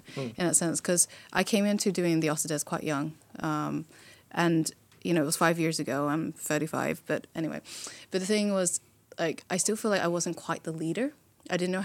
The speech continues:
Speaker 2: how you felt about that, but for me, it was like, there's still stuff I need to learn, like, how do you, like, organize,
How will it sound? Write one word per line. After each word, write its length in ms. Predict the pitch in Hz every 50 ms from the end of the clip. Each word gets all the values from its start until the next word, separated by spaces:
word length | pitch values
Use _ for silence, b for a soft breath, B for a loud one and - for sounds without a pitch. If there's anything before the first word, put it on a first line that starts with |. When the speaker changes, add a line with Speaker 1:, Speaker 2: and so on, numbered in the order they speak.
| 190
Speaker 2:
how 40 | 180 170
you 160 | 175 170 170
felt 180 | - 170 156 -
about 280 | - - - - -
that, 200 | - - - - - -
but 180 | 147 - - -
for 80 | - 175
me, 180 | 175 180 185
it 80 | 185 175
was 220 | 135 139 - -
like, 280 | 156 143 139 - - - B B B B B B B B B B B B B B B B B -
there's 180 | - 214 196 190
still 160 | - 214 214
stuff 360 | 208 - - - 196 196 -
I 60 | 190
need 140 | 185 175 170
to 100 | 160 180
learn, 360 | 165 165 170 170 170 170 165
like, 140 | 165 156 156
how 200 | - - 175 175
do 140 | 170 175 175
you, 500 | 170 165 165 165 160 156 156 151 151 - -
like, 260 | - 156 151 147 - -
organize, 720 | 170 170 165 170 170 160 160 160 160 160 160 - - -